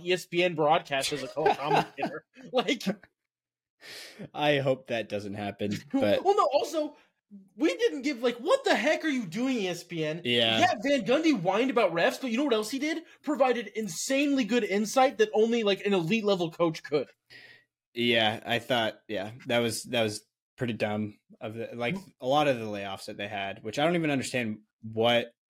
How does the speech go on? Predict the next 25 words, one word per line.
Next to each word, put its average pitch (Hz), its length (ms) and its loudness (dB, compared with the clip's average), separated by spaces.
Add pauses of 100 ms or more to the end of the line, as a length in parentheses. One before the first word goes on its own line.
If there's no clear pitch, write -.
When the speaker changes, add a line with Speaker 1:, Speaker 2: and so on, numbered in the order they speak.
(100)
Speaker 2:
the 104 100 -6
reason 120 340 0
is, 135 180 4
overarching 110 580 2
reason 110 360 -2
for 113 220 -6
why 110 300 2
they 117 120 2
had 117 160 0
to - 80 2
Speaker 1:
I - 20 2
Speaker 2:
lay - 120 2
Speaker 1:
think - 120 6
Speaker 2:
off. - 120 -2
Speaker 1:
that 190 140 -2
just 170 180 -6
guys 170 360 0
just 175 140 -10
started, 160 340 -6
started 170 280 -2
getting 147 180 -4
paid 151 180 0
a 131 60 -2
lot. 117 480 -8 (880)
Speaker 2:
Oh. 101 260 2